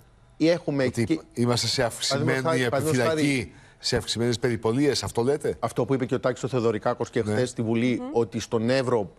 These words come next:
Speaker 1: προετοιμαζόμαστε για την επέκταση του φράκτη, αυτό είναι μια πολιτική επιλογή.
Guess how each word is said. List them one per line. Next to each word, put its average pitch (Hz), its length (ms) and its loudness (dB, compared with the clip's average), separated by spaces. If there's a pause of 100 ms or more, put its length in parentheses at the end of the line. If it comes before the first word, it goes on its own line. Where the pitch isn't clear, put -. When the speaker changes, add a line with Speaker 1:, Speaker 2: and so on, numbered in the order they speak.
(120)
Speaker 1:
προετοιμαζόμαστε 123 680 0
για 117 80 0
την 113 80 -4
επέκταση 135 360 -2
του - 80 -8
φράκτη, 104 440 -2 (320)
αυτό - 280 -2
είναι 175 120 2
μια 175 200 2
πολιτική 156 360 0
επιλογή. 156 460 0